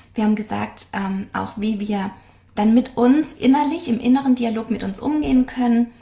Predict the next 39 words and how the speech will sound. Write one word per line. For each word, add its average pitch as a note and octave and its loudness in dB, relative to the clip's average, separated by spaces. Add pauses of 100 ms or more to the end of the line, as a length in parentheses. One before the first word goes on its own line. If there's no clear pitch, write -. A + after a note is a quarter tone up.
(160)
dass - -10
wir G#3 -6
Sanftmut B3+ 2
brauchen, A#3 0 (180)
dass G#3+ -10
wir G3 -4
uns G3 -6
nicht G#3+ -6
verurteilen G#3+ -2
und G3+ -8
so - -14
weiter. G3+ -10 (720)
Und B3+ 8
wenn C4 6
wir D#4 2 (380)
darüber B3+ 4
sprechen, B3+ -2
ist A#3 -4
es - -10
häufig A#3+ -2
so, B3 0 (1120)
dass A3+ -2
dieser B3+ 2
Fokus C4 -2
so B3+ 2
sehr A#3+ 4
darauf A3 -2
liegt, D4 -2
ja, B3+ 4
ich A#3 -4
will A#3+ 4
friedvoll B3 -2
Mutter B3 0
sein, B3+ 0
also A3+ 0
ich - -6
möchte G#3+ -2
nicht A#3 0
mehr A3 0